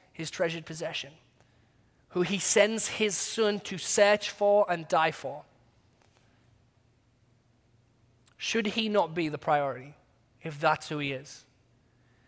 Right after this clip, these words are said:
if that's what he does? C S Lewis once said, "Aim at heaven and you will get earth thrown in. Aim at earth and you will get neither." C S Lewis is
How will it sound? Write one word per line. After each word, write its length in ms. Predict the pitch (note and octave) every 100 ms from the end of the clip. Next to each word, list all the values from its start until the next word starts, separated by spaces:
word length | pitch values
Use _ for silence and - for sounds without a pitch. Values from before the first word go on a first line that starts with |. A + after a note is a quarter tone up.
| _ -
if 100 | D#3+
that's 220 | F3+ -
what 120 | F#3
he 80 | D#3
does? 540 | C#3+ F#3 C3+ - - _ _ _ _ _ _ _ _ _ _ _ _ _ _ _ _ _ _ _ - - -
C 200 | - A#3
S 180 | A3 -
Lewis 340 | A3 A#3 A3 G#3+
once 220 | G#3+ G3+
said, 240 | A3 G#3+
"Aim 280 | A3+ C4 C#4
at 100 | C#4
heaven 360 | B3 B3 B3+ B3
and 120 | A3
you 100 | G#3+
will 120 | G#3
get 280 | E3 A3+ A3+
earth 340 | G#3 G#3 G3 -
thrown 280 | F#3+ G3+ G3
in. 340 | F#3 D#3 C3 C3 _ _ _ _ _ _ _
Aim 160 | F3+ F#3+
at 100 | F3+ -
earth 560 | F#3+ G3 F3 - - - _ _ -
and 80 | D#3+
you 80 |
will 80 | D#3
get 160 | D#3 D3
neither." 360 | E3 D#3 C#3+ - _ _ _ _ _ _ _ _ _ _ _ _ _ - _ _ _
C 240 | - G#3+ G3
S 140 | -
Lewis 220 | G#3 F#3
is 160 | F#3